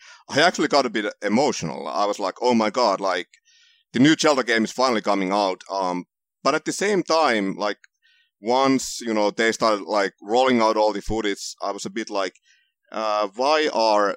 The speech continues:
you know, they showing this game on the Wii U? Like, wouldn't it make more sense to show it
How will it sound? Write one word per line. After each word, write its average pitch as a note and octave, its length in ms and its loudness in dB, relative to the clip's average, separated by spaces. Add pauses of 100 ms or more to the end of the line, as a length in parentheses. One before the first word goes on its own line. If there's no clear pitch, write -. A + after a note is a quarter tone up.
you G#2+ 140 -6
know, G2+ 160 0
they G2+ 200 -2
showing B2 340 2
this G#2 160 -2
game G#2 340 0
on F#2+ 140 0
the F#2 100 -10
Wii G#2 260 -6
U? D3+ 400 -10
Like, F#2+ 340 -4 (640)
wouldn't D3 520 2
it A#2 100 0 (120)
make G#2 280 2
more G2+ 500 2 (260)
sense G#2+ 340 -2
to G2 120 -10
show G2+ 280 0
it F#2+ 120 -6